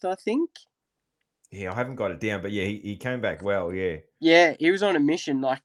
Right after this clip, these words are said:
Speaker 1: and, yeah, charging. There was just a few little mistakes. I was,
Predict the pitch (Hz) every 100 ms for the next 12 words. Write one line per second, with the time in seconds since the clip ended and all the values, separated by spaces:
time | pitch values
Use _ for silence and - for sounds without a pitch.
0 | - 147 139 - _ _ _ - 147 135
1 | - 156 165 143 151 151 190 - 226 190
2 | 180 180 160 139 - 165 160 143 143